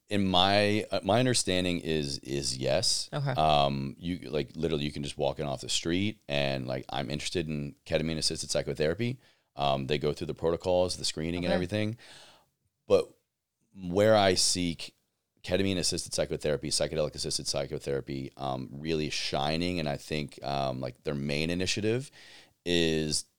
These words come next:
Speaker 1: technically after you've kind of done everything else.
Speaker 2: Okay,
Speaker 1: Um,
Speaker 2: got it.
Speaker 1: 'cause a lot of people do treat it for substance abuse, alcoholism, severe depression, anxiety, P T S D, significant trauma events, and it's,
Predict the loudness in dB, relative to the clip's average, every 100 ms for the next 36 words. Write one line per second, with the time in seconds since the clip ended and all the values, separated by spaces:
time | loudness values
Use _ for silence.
0 | _ -2 0 0 0 0 0 2 -2 0
1 | -2 -2 -4 -6 -6 -8 -6 -6 -6 -8
2 | -10 -12 -8 -6 -6 _ -8 -6 -4 0
3 | 4 4 2 -2 -2 0 4 8 8 6
4 | 0 0 -2 -2 -2 -4 -4 -4 0 0
5 | 0 0 0 0 -6 -8 -6 -4 -4 -4
6 | -6 -2 0 0 -4 -4 0 0 0 -2
7 | -2 0 -2 -6 -4 -2 -2 -4 -6 -4
8 | -2 0 -2 -6 -8 -6 -6 -6 -6 -4
9 | -2 -2 -4 -8 -10 -6 -6 -4 -6 -6
10 | -4 -6 -6